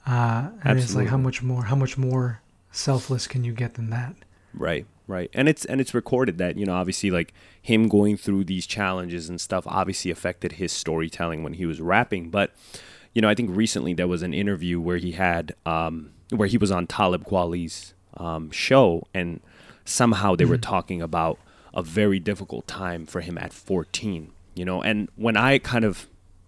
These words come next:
Speaker 2: I don't know, just l-, watched this for the first time, and I was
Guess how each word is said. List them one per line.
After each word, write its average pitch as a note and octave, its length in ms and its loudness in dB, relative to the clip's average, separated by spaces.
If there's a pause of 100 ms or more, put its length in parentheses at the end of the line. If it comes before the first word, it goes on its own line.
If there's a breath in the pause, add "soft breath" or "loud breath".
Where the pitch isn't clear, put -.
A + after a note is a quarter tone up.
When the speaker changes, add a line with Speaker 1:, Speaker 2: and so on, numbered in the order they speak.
(400)
Speaker 2:
I B2 60 4
don't A#2 100 4
know, E2+ 160 2
just - 380 2 (480)
l-, F#2 200 -2
watched A2+ 580 4
this G#2+ 160 2
for G2+ 160 2
the F2+ 80 0
first - 500 -2
time, A2 480 2
and G2 120 -2
I F#2 100 2
was F2+ 300 0